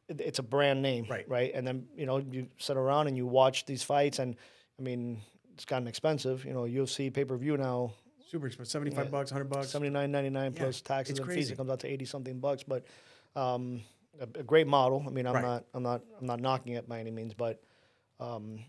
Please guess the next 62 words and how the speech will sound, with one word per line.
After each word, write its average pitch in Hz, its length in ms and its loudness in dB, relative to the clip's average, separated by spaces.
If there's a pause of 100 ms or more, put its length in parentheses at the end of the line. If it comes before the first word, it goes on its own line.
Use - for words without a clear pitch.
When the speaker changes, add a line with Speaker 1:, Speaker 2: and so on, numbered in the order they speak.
(140)
Speaker 1:
so - 140 -2
yeah, 196 120 8
I 165 40 6
mean, 165 160 4
I, 165 280 6
I 175 80 8
just 180 180 4
think 180 260 6
if 151 180 0
you're 139 100 0
seeing 160 340 4
the 139 100 2
growth, 143 500 4 (100)
you 143 100 -2
know, 139 140 4
but, 139 220 4 (260)
but 156 140 6
to 147 80 2
say 180 180 8
when, 165 440 8 (100)
when 151 320 6
did, 151 320 2 (120)
I 143 60 -6
think 143 240 0
when 156 600 4
was 135 280 2
the, 127 280 0
the 127 100 -4
sure 139 220 2
tail 135 240 4
sign 143 460 0 (100)
of, 131 220 2
Speaker 2:
Yeah. - 80 -12
Speaker 1:
of 139 100 0
it 135 80 0
being 143 140 2
a 131 60 4
business? 139 340 4
I 127 80 2
think 135 180 -2
if 127 100 -2
you 131 100 4
ask 135 280 4
Dave, 143 380 2 (580)
um, 120 480 -2 (300)
it 135 60 -2
was 123 120 -2
probably, 131 1000 2 (1080)
it 127 40 -10
was 120 120 -8
probably 143 220 4
right 139 140 6
out 139 80 6
of 135 60 2
the 123 80 -2
gate 139 340 -2
when 120 100 -8
he 113 40 -4
had 123 100 -2
his 123 100 -4
first 127 260 -4
event. 135 280 -4